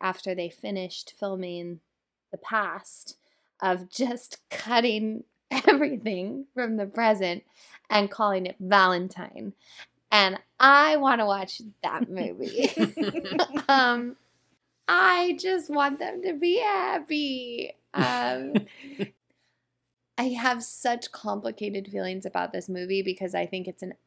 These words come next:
Speaker 1: absolute masterpiece. I really do. I think it is devastating in the best and worst possible ways. I watched it when it first came out,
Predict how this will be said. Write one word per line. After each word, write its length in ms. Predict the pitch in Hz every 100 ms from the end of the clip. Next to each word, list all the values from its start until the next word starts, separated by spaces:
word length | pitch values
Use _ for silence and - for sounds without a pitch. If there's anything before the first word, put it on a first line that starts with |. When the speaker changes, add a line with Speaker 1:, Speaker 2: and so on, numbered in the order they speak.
| _
Speaker 1:
absolute 580 | 180 180 185 - 190 180
masterpiece. 1040 | 180 165 156 208 185 208 233 254 - - - _ _ _ _ _ _ _ 190
I 60 |
really 380 | 196 185 180 180
do. 480 | 175 175 180 190 196 _ _ _ _ -
I 220 | 185 180
think 360 | 180 185 185 -
it 180 | 185 175
is 440 | 175 175 185 190 - _ _ _
devastating 1160 | 185 175 180 - 196 180 185 185 185 190 196 190 _ _ _ _ _ _ _ _ _ _ _ _ _ _
in 160 | 208 202
the 100 | 190
best 460 | 175 180 185 -
and 260 | 196 180 175
worst 640 | 180 180 - - - - _ _
possible 680 | - - 196 185 - 190 180
ways. 600 | 175 165 175 214 247 - - _ _ _ _ -
I 320 | 196 185 190
watched 420 | 202 208 208 -
it 280 | 226 220 - _
when 220 | 208 208
it 180 | 196 196
first 420 | - 202 190 -
came 240 | - 202 202
out, 560 | 208 151 - - -